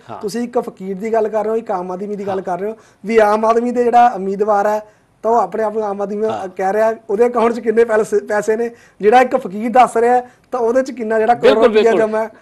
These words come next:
Speaker 1: ਹਾਂ, ਬਿਲਕੁਲ। ਦਰਸ਼ਕੋ, ਗੱਲ ਇਹ ਹੈ ਵੀ ਹਲੇ ਸਿਰਫ ਅਸੀਂ ਦੋ ਉਮੀਦਵਾਰਾਂ ਦੀ ਗੱਲ ਕੀਤੀ ਹੈ। ਕੱਲ੍ਹ ਫਿਰ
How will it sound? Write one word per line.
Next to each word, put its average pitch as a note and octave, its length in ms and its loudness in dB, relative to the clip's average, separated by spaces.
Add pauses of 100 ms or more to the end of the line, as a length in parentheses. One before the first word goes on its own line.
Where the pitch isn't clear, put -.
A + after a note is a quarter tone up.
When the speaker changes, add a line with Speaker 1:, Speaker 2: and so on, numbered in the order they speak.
(160)
Speaker 1:
ਹਾਂ, F3 160 2
ਬਿਲਕੁਲ। E3 400 -2
ਦਰਸ਼ਕੋ, E3+ 300 0
ਗੱਲ G3+ 240 2
ਇਹ G#3+ 100 4
ਹੈ A3+ 80 0
ਵੀ A3+ 140 -2
ਹਲੇ G3 180 0
ਸਿਰਫ F#3+ 300 -4
ਅਸੀਂ F#3 200 -4
ਦੋ C#3+ 260 -2
ਉਮੀਦਵਾਰਾਂ D3 440 -2
ਦੀ D3 120 -8
ਗੱਲ C3+ 140 -6
ਕੀਤੀ C#3 400 -6
ਹੈ। D#3+ 180 -2 (360)
ਕੱਲ੍ਹ E3+ 260 0
ਫਿਰ F#3+ 380 4